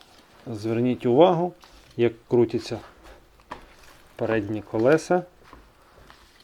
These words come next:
Значить, підшипники в нормі. Задні колеса так само литі. Е,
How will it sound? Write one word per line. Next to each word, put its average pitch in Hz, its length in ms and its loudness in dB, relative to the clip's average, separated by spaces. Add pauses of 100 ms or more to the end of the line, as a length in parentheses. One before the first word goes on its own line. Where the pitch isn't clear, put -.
(340)
Значить, 139 500 -4
підшипники 143 800 -4 (1600)
в 107 140 -16
нормі. 98 340 -16 (1400)
Задні 165 300 4
колеса 156 560 6 (1400)
так 117 200 -8
само 98 420 -10 (160)
литі. 113 380 -4
Е, - 600 -10